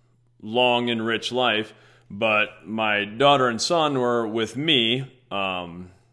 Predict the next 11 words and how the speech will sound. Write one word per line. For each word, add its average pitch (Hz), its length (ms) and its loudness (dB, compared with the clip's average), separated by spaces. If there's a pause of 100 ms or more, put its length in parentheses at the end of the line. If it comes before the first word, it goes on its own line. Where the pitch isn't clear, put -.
(160)
when 101 560 -6
their 95 380 -2
great-grandfather 98 1000 -4
passed 90 440 -6
away, 87 340 -6
their 90 200 -10
mom's 87 460 -10
grandfather. 85 800 -10 (280)
And 98 320 -2
she, 131 580 2 (300)
uh, 85 440 -2